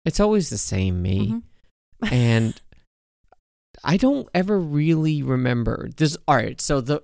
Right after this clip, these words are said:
Speaker 1: the one New Year's resolution I had that I followed through with was back in two thousand sixteen saying, "I'm going to start a podcast."
Speaker 2: Right.
Speaker 1: And, you know, di-, didn't have any expectations, didn't have any,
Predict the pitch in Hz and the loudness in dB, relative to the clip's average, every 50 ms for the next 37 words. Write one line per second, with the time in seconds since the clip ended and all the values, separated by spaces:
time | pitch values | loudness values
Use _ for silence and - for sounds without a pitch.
0 | - - - 147 139 147 135 143 160 185 214 233 247 247 240 220 208 196 190 180 | -8 -18 -12 -6 -4 -4 -4 -2 -4 -2 -2 -2 -2 -2 -2 0 2 2 2 2
1 | 165 - - 156 147 139 139 131 127 127 113 - 113 110 113 98 95 95 92 98 | 0 -2 -2 -4 -2 -2 -2 -2 -2 -2 -2 -4 -6 -4 -4 -4 -4 -6 -6 -8
2 | 85 80 82 - - - - - - - 120 120 110 - - 123 120 120 113 117 | -8 -10 -12 -14 -18 -20 -18 -8 -2 0 0 0 0 0 -2 0 0 -2 -2 -4
3 | - - 104 98 - - - - - - _ - - - _ - _ _ - - | -8 -8 -8 -8 -8 -8 -10 -10 -12 -14 _ -20 -20 -20 _ -20 _ _ -10 -4
4 | 113 113 110 107 107 107 107 101 - - - 117 110 110 110 - - 123 117 113 | 0 2 2 2 2 0 0 -2 -4 -4 0 0 2 0 0 0 -2 -2 -2 -2
5 | 110 107 - - 156 143 - 139 123 113 117 110 - - 127 - - - - 113 | -2 -4 -6 -8 -8 -4 -2 -2 -2 -2 -2 -6 -4 -6 -6 -6 -8 -4 -2 -2
6 | 107 101 101 95 95 98 _ _ _ _ _ _ _ _ _ - - - 120 110 | 0 0 0 -2 -4 -6 _ _ _ _ _ _ _ _ _ -10 -4 -2 0 0
7 | 110 110 104 104 110 - - - 117 110 110 113 110 104 - - - - 110 104 | 2 0 0 -2 -4 -8 -6 -6 -6 -4 -2 -2 -4 -4 -4 -6 -6 -4 -4 -4
8 | 95 92 90 - - - - - 110 - - 101 - - - - - - - - | -4 -4 -6 -10 -14 -20 -12 -12 -8 -6 -6 -6 -6 -10 -12 -12 -14 -12 -14 -16
9 | - - - - 160 139 - - - - _ - _ _ _ _ _ - - - | -16 -14 -12 -12 -12 -12 -14 -18 -20 -20 _ -20 _ _ _ _ _ -10 -4 -2
10 | 117 110 104 104 104 98 98 95 92 92 92 90 - _ _ _ _ _ _ _ | 0 2 2 0 0 0 -2 -2 -2 -4 -4 -6 -10 _ _ _ _ _ _ _
11 | _ _ _ _ _ _ _ - - 120 104 98 95 92 98 107 - - 131 139 | _ _ _ _ _ _ _ -8 -4 -4 -2 -2 -2 -4 -4 -6 -6 -4 -4 -4
12 | - - 120 123 156 160 170 151 160 160 151 143 143 143 143 143 135 131 - - | -4 -6 -4 -2 0 2 2 2 2 2 0 0 0 -2 0 0 -2 -4 -4 -6
13 | - 131 120 - - 123 113 - - 127 120 113 107 - 123 120 120 113 113 117 | -8 -8 -8 -4 -4 -4 -4 -4 -4 -6 -6 -6 -6 -6 -6 -4 -2 -2 -2 0
14 | 113 117 113 113 117 110 113 113 110 110 110 | -2 -2 -2 -2 -2 0 0 0 -2 -2 -6